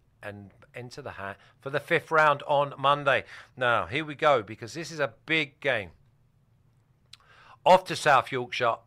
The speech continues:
off to Bramall Lane. It's Sheffield United versus Brighton. Now, Sheffield United, they're scrapping for everything. Their manager is a friend of mine. I know his mentality. Every game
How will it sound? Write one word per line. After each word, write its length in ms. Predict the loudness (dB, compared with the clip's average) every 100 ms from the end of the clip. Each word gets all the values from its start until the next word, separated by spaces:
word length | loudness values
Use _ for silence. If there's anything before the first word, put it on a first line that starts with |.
| 0
off 220 | 2 2
to 120 | 0
Bramall 540 | -6 0 -2 -2 -10 -4
Lane. 360 | -2 -2 -6 -12 -20 -6
It's 180 | -6 -4
Sheffield 460 | 0 0 0 -4
United 480 | -4 2 2 2 -4
versus 560 | -4 0 0 -2 -12 -14 -18 -6
Brighton. 520 | 2 4 4 -2 -10 -12 -14
Now, 140 | -6 -6
Sheffield 380 | -6 -10 -10 -12
United, 500 | -6 -4 -4 -6 -8
they're 100 | -10
scrapping 800 | -10 -12 -6 -2 -2 -2 -10
for 200 | -8 -2
everything. 460 | -2 -2 -8 -8 -8
Their 140 | -10 -8
manager 540 | -4 -4 -4 -4 -6
is 100 | -6
a 60 | -12
friend 340 | -4 -4 -2
of 80 | -6
mine. 280 | -2 -4 -4 -12 -12
I 100 | -12
know 360 | -8 -2 -2
his 200 | -2 -10 -8
mentality. 800 | -8 -6 -2 -2 -2 -6 -10 0
Every 420 | 0 0 -4 -10
game 440 | -2 2 2 0